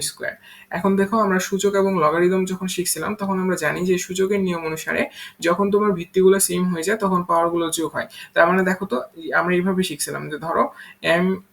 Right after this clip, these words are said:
into m, দেখো তো ভিত্তিগুলো সমান সমান, ভিত্তিগুলো সমান সমান, তার মানে কি হবে? পাওয়ারগুলো যোগ হয়ে যাবে। m এর উপরে আছে ওয়ান, এই m এর উপরেও আছে ওয়ান, তার মানে ওয়ান plus one equals to আমরা লিখতে পারবো কি বলো তো? m square। তার মানে দেখো তো এখান থেকে আমরা কি লিখতে পারি? এখান থেকে আমরা লিখতে পারবো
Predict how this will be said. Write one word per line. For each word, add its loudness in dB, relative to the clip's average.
into 0
m, -10
দেখো 0
তো 4
ভিত্তিগুলো 2
সমান -2
সমান, -4
ভিত্তিগুলো 2
সমান -2
সমান, -4
তার 0
মানে -2
কি -4
হবে? -2
পাওয়ারগুলো 2
যোগ -4
হয়ে -6
যাবে। -8
m 2
এর 4
উপরে 4
আছে 2
ওয়ান, 4
এই 2
m -2
এর 2
উপরেও 0
আছে 2
ওয়ান, -8
তার -2
মানে 0
ওয়ান 0
plus 0
one -6
equals 0
to -4
আমরা 0
লিখতে 0
পারবো 2
কি -4
বলো -2
তো? -6
m 0
square। -8
তার 2
মানে 2
দেখো 0
তো -2
এখান -4
থেকে 0
আমরা 2
কি -2
লিখতে -2
পারি? 0
এখান 0
থেকে -2
আমরা 0
লিখতে -6
পারবো -4